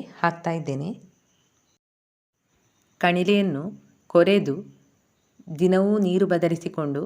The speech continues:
ಎರಡು ಮೂರು ದಿವಸ ನೀರಿನಲ್ಲಿ ಹಾಕಿಟ್ಟುಕೊಂಡ್ರೆ ಈ ಥರ ಕುದಿಸುವ ಅವಶ್ಯಕತೆ ಇರುವುದಿಲ್ಲ. ಇದು ಒಂದೇ ದಿವಸ ನೀರಿನಲ್ಲಿ ಹಾಕಿಟ್ಟಂತಹ ಕಣಿಲೆ ಆದ ಕಾರಣ ಇದನ್ನೊಮ್ಮೆ ಈ ರೀತಿಯಾಗಿ ಚೆನ್ನಾಗಿ ಕುದಿಸಿಕೊಳ್ತಾ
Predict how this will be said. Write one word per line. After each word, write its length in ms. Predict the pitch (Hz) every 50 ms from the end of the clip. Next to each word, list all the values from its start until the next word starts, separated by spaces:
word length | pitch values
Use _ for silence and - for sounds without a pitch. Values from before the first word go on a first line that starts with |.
| 240 - - - 165
ಎರಡು 180 | 165 170 170 175 180 175
ಮೂರು 200 | 180 196 208 208 175 170
ದಿವಸ 200 | 160 160 160 - 170 165
ನೀರಿನಲ್ಲಿ 440 | 160 165 175 185 185 185 185 190 175 147
ಹಾಕಿಟ್ಟುಕೊಂಡ್ರೆ 760 | 156 156 - - 165 160 - 156 - 151 143 139 131 135 147 196 - - _ _ _ _ _ _ _ _ - - 165 185
ಈ 20 | 214 208 202
ಥರ 100 | 175 156 156 208 285 - _ _ _ _ _ _ _ _ _ _ _ _ _ _ _ -
ಕುದಿಸುವ 420 | 185 170 190 190 196 - 165 160 180 214 208 - 165
ಅವಶ್ಯಕತೆ 540 | 160 180 180 - 190 - - 143 - 170 190 185
ಇರುವುದಿಲ್ಲ. 360 | 170 170 156 147 139 131 135 143 175 240 - - _ _ _ _ _ _ _ - 165
ಇದು 120 | 160 208 240 - - - 165
ಒಂದೇ 220 | 185 190 208 226 226 202 214
ದಿವಸ 260 | 185 165 156 - - 180 - - - _ _ _ - 175
ನೀರಿನಲ್ಲಿ 420 | 180 180 170 175 175 170 165 175 156 151
ಹಾಕಿಟ್ಟಂತಹ 720 | 156 151 - 170 160 - - 156 151 151 147 151 156 - -
ಕಣಿಲೆ 300 | 151 151 156 160 170 190 170 147
ಆದ 120 | 135 143 143 -
ಕಾರಣ 220 | 135 135 131 135 151 - - - _ _ _ _ _ - - 170
ಇದನ್ನೊಮ್ಮೆ 520 | 160 190 190 190 180 151 143 139 147 190 262 - - _ _ _ - 165 180
ಈ 40 | 202 208 202
ರೀತಿಯಾಗಿ 480 | 190 190 - 160 156 151 147 143 147 143 - 175
ಚೆನ್ನಾಗಿ 420 | 165 160 160 156 143 139 170 240 302 - - _ _ _ - 190
ಕುದಿಸಿಕೊಳ್ತಾ 720 | 180 190 208 208 - - - 156 143 143 - - 143